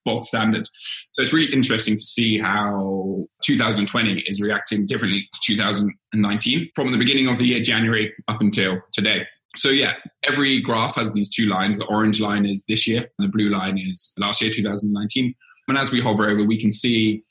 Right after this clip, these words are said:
the absolute numbers of new arrivals entering the market in Australia and the percentage difference. So we can see, for example, actually from January up until beginning of March, Australia had more new in products coming in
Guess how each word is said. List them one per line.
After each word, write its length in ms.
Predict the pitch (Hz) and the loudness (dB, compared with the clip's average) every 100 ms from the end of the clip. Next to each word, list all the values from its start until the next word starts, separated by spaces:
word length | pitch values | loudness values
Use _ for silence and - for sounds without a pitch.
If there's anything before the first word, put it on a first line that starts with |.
| _ | _
the 80 | 92 | -2
absolute 360 | 120 - 117 | -2 2 2
numbers 300 | 107 107 104 | 2 2 2
of 100 | 104 | 2
new 200 | 104 110 | 2 2
arrivals 420 | 104 107 104 107 104 | 2 0 0 0 0
entering 300 | 101 107 107 | -2 0 2
the 40 | |
market 440 | 107 110 110 131 | 2 0 -2 -2
in 60 | 113 | -2
Australia 420 | 110 127 120 120 120 _ _ | -2 0 0 -2 -4 _ _
and 180 | 131 123 | 0 2
the 40 | 104 | 2
percentage 440 | - 107 101 101 | 0 -2 -2 -2
difference. 400 | - 110 90 - | -4 -4 -6 -6
So 160 | - 104 | -4 -2
we 160 | 107 | -2
can 100 | 110 | 0
see, 280 | 107 120 120 | -2 0 -2
for 100 | 113 | -2
example, 640 | 101 107 101 - 104 104 101 - - - _ _ - | -4 -4 -4 -2 -2 -2 -4 -18 -20 -20 _ _ -6
actually 380 | - - 120 107 | -2 0 0 0
from 260 | 107 107 | 0 0
January 420 | 107 117 117 110 | 2 2 2 2
up 120 | 104 - | 0 -2
until 440 | 110 107 104 101 101 _ _ | -2 0 -2 -2 -6 _ _
beginning 300 | 107 113 110 | -2 0 2
of 120 | 104 | 0
March, 540 | 123 127 110 - - - _ | 0 0 0 -2 -4 -8 _
Australia 560 | 113 - 127 117 107 107 - - _ | -2 0 2 2 0 -4 -16 -20 _
had 160 | 117 110 98 - | -2 -2 -4 0
more 340 | 110 180 151 | 2 4 4
new 220 | 113 104 | 4 4
in 120 | 107 110 | 4 2
products 300 | 110 107 - | 0 -2 -2
coming 240 | 110 107 | 0 0
in 260 | 107 101 | 2 0